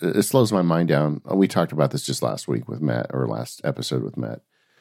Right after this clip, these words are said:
Um, but I really think that, you know, kind of deliberately going slow on some things once in a while is good. That's something I didn't, that's some wisdom I didn't have when I started this free agent journey. And, um, and I really learned that, frankly, from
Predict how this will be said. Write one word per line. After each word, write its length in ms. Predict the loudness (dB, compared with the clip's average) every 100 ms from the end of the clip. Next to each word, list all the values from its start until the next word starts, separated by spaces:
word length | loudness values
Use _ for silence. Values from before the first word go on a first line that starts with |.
| _ _ _ 0
Um, 380 | 2 2 0 _
but 140 | 2 4
I 60 |
really 260 | 4 4 2
think 280 | 0 -2 2
that, 240 | 0 2
you 80 | 2
know, 140 | 2
kind 220 | 2 2
of 320 | 4 2 -2 0
deliberately 720 | 2 4 4 4 2 2 0
going 360 | 2 4 4 2
slow 340 | 0 2 4
on 160 | 2 2
some 180 | 0 0
things 360 | 0 0 0 0
once 180 | 0
in 80 | 2
a 40 | 2
while 400 | 2 2 -2 0
is 300 | 2 2 0
good. 280 | 4 4 4
That's 160 | 0
something 260 | 2 2 4
I 100 | 4
didn't, 300 | 2 0 -4 -2
that's 220 | -2 0
some 160 | 2 4
wisdom 360 | 4 4 2
I 60 | 2
didn't 200 | 2 0
have 200 | -2 0
when 80 | -2
I 60 |
started 420 | 0 0 0 0 -2
this 300 | -8 -8 -16 _ _ _ _
free 240 | 0 2
agent 260 | 2 0 -4
journey. 520 | -2 0 0 -2 -4 -8 0
And, 320 | 2 4 4
um, 360 | 2 2 -2 -8 _ _ _ _ _ _ -4
and 180 | 0 2
I 20 |
really 320 | 2 2 4
learned 300 | 4 2 2
that, 220 | 2 0
frankly, 360 | 0 0 4 2
from 400 | 4 2 2